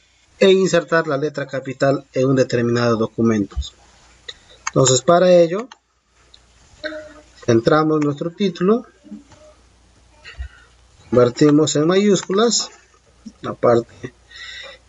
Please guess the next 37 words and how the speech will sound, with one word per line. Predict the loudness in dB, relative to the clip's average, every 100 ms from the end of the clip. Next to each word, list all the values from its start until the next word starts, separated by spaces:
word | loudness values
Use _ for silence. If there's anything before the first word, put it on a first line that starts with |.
| -2
y | 4
este | 4 2 -8
texto | -4 -4 -4 -6 -4 0
lo | 0
voy | 4 4
a | 4
dejar, | 0 0 -4 -6 _ _ _ _ _ _ _ _ _ -2
¿no?, | 2 2 0 _ _ _
en | 4 6
una | 6 4
sola | 2 2 2
columna. | 2 2 0 0 -4 -6 -12
Nosotros | -10 -6 -4 -4
vamos | -2 -2 -2
a | -2
fijarse | 0 2 0 0
acá | -2 0
en | 2
la | 2
regla | 2 0 -2 -6 -12 -20 -20 -20 _ 0
que | 2
de | 4
acá | 2 2 0
a |
acá | 0 0 2
es | 2 -2
una | -6 -6 -12 -20 _ _ _ _ 2
columna. | 4 4 0 -6 -12
Entonces | -10 -8
quiere | 2 2
decir | 4 0
nuestro | -2 0 0
documento | 0 0 0 2 0
por | -2 -2
defecto | 0 0 0 0
es | -2
en | -4 -6